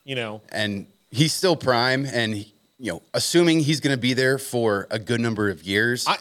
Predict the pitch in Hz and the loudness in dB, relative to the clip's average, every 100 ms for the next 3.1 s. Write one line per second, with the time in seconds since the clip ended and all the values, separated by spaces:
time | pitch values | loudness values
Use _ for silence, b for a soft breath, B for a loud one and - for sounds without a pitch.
0 | - 220 262 - 123 190 202 196 78 147 | -2 -2 0 -2 -4 -12 -14 -12 0 0
1 | 185 180 180 220 - 160 - 147 175 190 | 4 2 2 0 2 0 0 -2 -2 0
2 | 180 - 156 165 139 123 131 135 - 135 | -4 0 2 2 2 -4 -2 -2 -2 -10
3 | 202 | -10